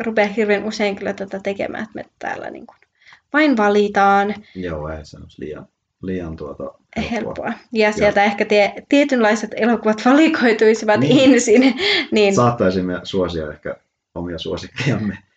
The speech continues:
Speaker 1: Kyllä.
Speaker 2: Ja se ei ehkä ole kuitenkaan ihan yhtä mielenkiintoista.
Speaker 1: Joo, mutta saa nähdä, että onko nyt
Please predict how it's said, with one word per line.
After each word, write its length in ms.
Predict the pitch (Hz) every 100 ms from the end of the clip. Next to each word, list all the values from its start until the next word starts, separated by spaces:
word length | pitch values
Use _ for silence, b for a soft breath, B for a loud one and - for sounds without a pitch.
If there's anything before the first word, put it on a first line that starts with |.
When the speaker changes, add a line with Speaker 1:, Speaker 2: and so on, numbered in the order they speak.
| _
Speaker 1:
Kyllä. 340 | 240 208 190 196
Speaker 2:
Ja 160 | 220 - _ -
se 200 | - 76
ei 80 |
ehkä 220 | 67 - -
ole 80 | -
kuitenkaan 520 | 80 - - - - - _ _ _ _ _ -
ihan 120 | 85
yhtä 160 | - -
mielenkiintoista. 600 | 120 - _ _ - _
Speaker 1:
Joo, 160 | 294 240 B B B -
mutta 360 | 285 - 294 359
saa 220 | - 339 349
nähdä, 380 | 349 320 285
että 280 | 233 233 226 240
onko 200 | 226 214
nyt 300 | 208 208